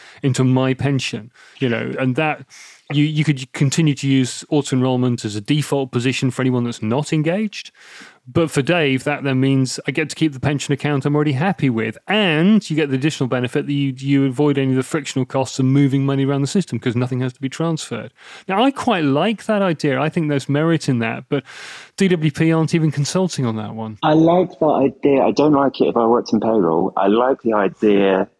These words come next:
Speaker 2: until there's changes to the pension legislation, for example. So say, for example, there's a change to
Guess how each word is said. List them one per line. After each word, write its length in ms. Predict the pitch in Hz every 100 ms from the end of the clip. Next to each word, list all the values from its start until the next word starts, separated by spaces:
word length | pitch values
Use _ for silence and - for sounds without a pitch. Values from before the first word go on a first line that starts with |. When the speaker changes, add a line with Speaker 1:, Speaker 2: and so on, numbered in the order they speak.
| _
Speaker 2:
until 280 | 98 - 110
there's 160 | 98
changes 600 | - 107 101 92 90 - -
to 80 | 92
the 340 | 92 92 90 -
pension 300 | 104 - -
legislation, 580 | 90 - - 90 - -
for 100 | -
example. 360 | 87 98 82 85
So 200 | - 92
say, 220 | 104 120 107
for 120 | 107
example, 320 | - 95 87
there's 160 | 95 90
a 80 |
change 320 | - 90 90 -
to 160 | 85